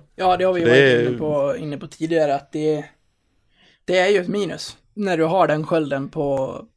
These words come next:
Speaker 1: på bröstet. Det, det kommer
Speaker 2: Jo,
Speaker 1: med
Speaker 2: nej,
Speaker 1: det
Speaker 2: men det,
Speaker 1: att
Speaker 2: det är ungefär som när vi spelade ut Djurgården. Kommer du ihåg det?
Speaker 1: Vilken säsong pratar du om?
Speaker 2: Ja, men det var ju när, den första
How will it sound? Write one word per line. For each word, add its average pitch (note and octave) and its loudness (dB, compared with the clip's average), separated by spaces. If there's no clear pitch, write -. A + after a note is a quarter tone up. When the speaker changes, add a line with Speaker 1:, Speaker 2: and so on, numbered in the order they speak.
Speaker 1:
på E3 -6
bröstet. - -6
Det, F#3 -8
det E3+ -8
kommer A3 8
Speaker 2:
Jo, G#3+ 12
Speaker 1:
med A3+ 8
Speaker 2:
nej, G3 4
Speaker 1:
det G#3+ 8
Speaker 2:
men G#3+ 8
det, A3 8
Speaker 1:
att - -16
Speaker 2:
det G#3+ 4
är A3 6
ungefär G3+ 4
som G3 -2
när F#3+ 2
vi F3 2
spelade F3 6
ut D3 2
Djurgården. D3+ 4
Kommer E3 0
du F3 6
ihåg F#3+ 4
det? G3+ 2
Speaker 1:
Vilken D#3+ -6
säsong D#3+ -8
pratar D#3+ -6
du D#3+ -8
om? F3 -12
Speaker 2:
Ja, F3 6
men F#3+ 2
det G3 2
var G3 2
ju F3+ 6
när, D#3+ 6
den D#3 2
första F3 0